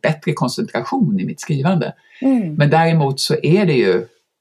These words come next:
Speaker 1: fruktansvärt tråkigt. Jag menar, det sista jag gjorde var ju att vara på krimfestivalen i Oslo.
Speaker 2: Ja.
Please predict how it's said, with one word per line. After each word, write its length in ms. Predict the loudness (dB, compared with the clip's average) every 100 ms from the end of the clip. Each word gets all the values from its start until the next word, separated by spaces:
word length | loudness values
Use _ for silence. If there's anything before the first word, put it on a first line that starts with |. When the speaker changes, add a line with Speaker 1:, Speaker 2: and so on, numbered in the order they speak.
| _ _ _ _ _ _ -4
Speaker 1:
fruktansvärt 480 | -2 0 -2 -2 -4 0
tråkigt. 400 | 0 2 0 2
Jag 80 |
menar, 160 | 2 4
det 100 | 2
sista 460 | 2 2 0 0 4
jag 140 | 4
gjorde 520 | 4 4 4 2 2
var 260 | 2 2 2
ju 180 | 2 0
att 160 | 0
vara 180 | 0 0
på 140 | 0
krimfestivalen 920 | -2 0 0 0 -2 0 0 2 2 2
i 40 |
Oslo. 500 | 0 -2 -2 -2 -2 -10 -20 -14 -6
Speaker 2:
Ja. 200 | -4